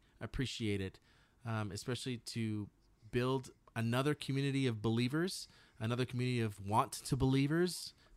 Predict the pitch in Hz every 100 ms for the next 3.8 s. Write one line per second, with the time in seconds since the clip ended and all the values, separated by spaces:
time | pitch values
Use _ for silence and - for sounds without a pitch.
0 | - 127 160 107 92 - 120 123 123 117
1 | 123 120 117 - - 127 143 147 156 -
2 | 151 165 170 117 101 113 120 120 131 -
3 | 123 117 107 123 120 107 113